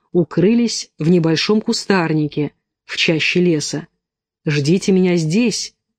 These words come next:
приказывала тем же чуть внятным шёпотом девушка и, бросив повод на руки одного из солдат,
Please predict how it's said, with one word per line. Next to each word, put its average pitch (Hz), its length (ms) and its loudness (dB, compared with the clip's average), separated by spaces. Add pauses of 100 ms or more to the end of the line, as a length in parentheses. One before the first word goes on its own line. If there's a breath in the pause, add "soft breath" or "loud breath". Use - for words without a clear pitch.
приказывала 165 720 0
тем 202 320 2
же 170 220 -2 (340)
чуть 180 260 0
внятным 165 500 2
шёпотом 170 460 0
девушка 208 600 0 (400)
и, 165 100 2
бросив 208 600 0
повод 220 400 0
на 202 240 2
руки 190 280 0
одного 175 460 2
из 190 100 -2
солдат, 165 640 -2